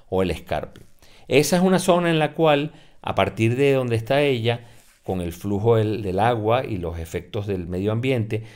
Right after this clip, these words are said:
se produce la denudación o básicamente la erosión de ese talud.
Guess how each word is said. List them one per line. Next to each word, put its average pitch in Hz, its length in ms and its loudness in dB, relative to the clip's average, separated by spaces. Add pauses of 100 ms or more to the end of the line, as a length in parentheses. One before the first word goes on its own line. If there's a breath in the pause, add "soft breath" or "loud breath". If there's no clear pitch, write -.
se - 180 -4
produce 98 680 -2
la 98 400 -4
denudación 120 1700 -2
o 127 340 4
básicamente 101 1000 -4 (240 loud breath)
la 101 240 2
erosión 101 720 -2
de 82 120 -4
ese 80 160 -8
talud. 73 320 -10